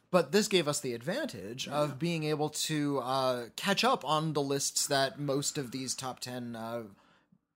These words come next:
Speaker 1: list makers were talking about.
Speaker 2: Well,
Speaker 1: Uh,
Speaker 2: I, but I
Speaker 1: and
Speaker 2: wasn't necessarily scouring them for that, but I
Speaker 1: No.
Speaker 2: was listening to people whose opinion I
Speaker 1: Hmm.
Speaker 2: cared about saying, "Hey,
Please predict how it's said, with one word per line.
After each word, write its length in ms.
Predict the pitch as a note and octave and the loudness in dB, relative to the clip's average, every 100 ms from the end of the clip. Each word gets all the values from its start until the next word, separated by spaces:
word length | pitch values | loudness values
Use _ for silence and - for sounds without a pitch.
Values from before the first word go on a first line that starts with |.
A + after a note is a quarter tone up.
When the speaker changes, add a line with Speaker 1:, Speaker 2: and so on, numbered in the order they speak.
| D3 C#3 | -8 2
Speaker 1:
list 280 | F#3+ - | 2 2
makers 500 | C#3 B2+ C#3 D3 F3+ | -2 -4 -2 -2 0
were 80 | F#3 | 0
talking 380 | G3+ C4 - C#3+ | -2 -2 0 -2
about. 400 | G#2 - - - - - - - | -6 -12 -12 -12 -12 -20 -20 0
Speaker 2:
Well, 240 | C#5+ B4+ F#3 | 10 10 10
Speaker 1:
Uh, 160 | D#3 | 6
Speaker 2:
I, 60 | C3 | 4
but 240 | - F#3 F3 | 6 6 8
I 40 | |
Speaker 1:
and 80 | F3+ | 6
Speaker 2:
wasn't 240 | G3 E3 D3+ | 6 4 0
necessarily 420 | - D3+ A#2+ G#2 | 2 2 2 2
scouring 640 | - C3+ C#3 G3 C3 A#2 | -2 2 6 6 6 2
them 120 | G#2+ | -2
for 120 | F#2+ G#2+ | -4 -2
that, 200 | A#2+ E3+ | 0 2
but 120 | C#4+ | 4
I 20 | |
Speaker 1:
No. 60 | D4+ | 6
Speaker 2:
was 180 | C4+ | 6
listening 320 | G#3+ F#3 F3+ C#3+ | 6 4 2 0
to 60 | |
people 260 | D3 B2+ A#2 | -2 -2 -2
whose 300 | A#2+ A#2+ A2+ | -2 -4 -4
opinion 320 | C3 A#2+ A2+ | -2 0 2
I 60 | D#3+ | 2
Speaker 1:
Hmm. 60 | C3 | 2
Speaker 2:
cared 160 | A#2 | -2
about 280 | A2+ C3+ D#3 | 0 0 0
saying, 180 | D3+ C#3+ | -2 -2
"Hey, 300 | D#3 D3+ | 2 2